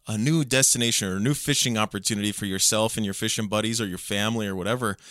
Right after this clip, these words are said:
you know, as we're gonna get into it, I think, I think Wyoming ought to start being on some people's bucket list, and they weren't even paying attention to it before. And I think when you look up those tournament circuits and you see where they fish and what the weights are, like,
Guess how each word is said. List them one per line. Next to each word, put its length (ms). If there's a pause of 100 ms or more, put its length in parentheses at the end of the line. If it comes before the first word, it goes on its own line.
(680)
you 160
know, 180
as 260
we're 80
gonna 200
get 160
into 240
it, 60
I 60
think, 300
I 80
think 180
Wyoming 600
ought 180
to 80
start 380
being 220
on 80
some 160
people's 340
bucket 380
list, 180
and 100
they 60
weren't 200
even 180
paying 240
attention 440
to 140
it 80
before. 400
And 80
I 60
think 260
when 100
you 100
look 220
up 140
those 180
tournament 420
circuits 540
and 120
you 80
see 200
where 200
they 140
fish 520
and 120
what 160
the 100
weights 360
are, 200
like, 260